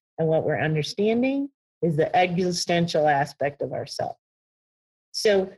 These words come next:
the more that those aspects unfold, the more you understand your existential aspect.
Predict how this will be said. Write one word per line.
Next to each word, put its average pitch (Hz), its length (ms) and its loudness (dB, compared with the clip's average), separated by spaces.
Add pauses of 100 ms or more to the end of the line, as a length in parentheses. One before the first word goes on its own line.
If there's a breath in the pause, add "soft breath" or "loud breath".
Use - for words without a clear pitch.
(200)
the 196 60 2
more 240 520 4
that 233 320 2
those 214 400 4
aspects 190 540 0
unfold, 277 540 0 (260)
the 170 80 0
more 175 220 4
you 170 120 4
understand 165 540 0
your 151 120 4
existential 170 680 -2
aspect. 226 520 0